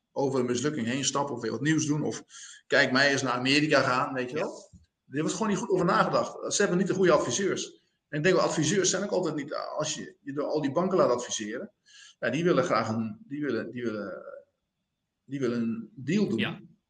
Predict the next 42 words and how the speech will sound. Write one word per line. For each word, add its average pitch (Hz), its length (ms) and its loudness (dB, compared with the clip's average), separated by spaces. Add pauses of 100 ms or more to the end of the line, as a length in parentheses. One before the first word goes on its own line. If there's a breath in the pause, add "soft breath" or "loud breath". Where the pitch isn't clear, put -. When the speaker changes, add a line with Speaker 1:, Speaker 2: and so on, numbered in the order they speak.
(420)
Speaker 1:
En 127 120 -4
een 117 80 -2
fee 220 220 -8
hebben. 113 320 -6
Dus 135 140 -2
die 151 220 -6
zit 160 160 -2
ook 185 120 0
niet 196 140 -6
altijd. 117 420 2
Ze - 200 -6
zeggen 131 260 -6
van, 175 80 -6
nou 170 120 -4
joh, 175 300 -6
kan 147 120 0
je 139 60 -4
beter 147 180 0
niet 147 100 -6
doen, 156 140 -2
dit 151 120 -6
en 127 80 -12
dat. 151 280 -6 (600 soft breath)
Dus, 131 240 0
eh, 117 400 2 (640)
ja, 139 380 4
ik, - 140 0
ik 143 200 -4
denk, - 400 0 (280)
die 147 120 0
bedrijven 156 360 6
zouden 143 300 4
m-, - 420 -6
meer 156 300 4
moeten 156 200 2
luisteren 131 420 4
naar, 113 340 0
naar, 110 280 -2
eh, 101 600 -4 (240)
aandeelhouders 123 680 2
die 117 160 -6
gewoon 110 480 -4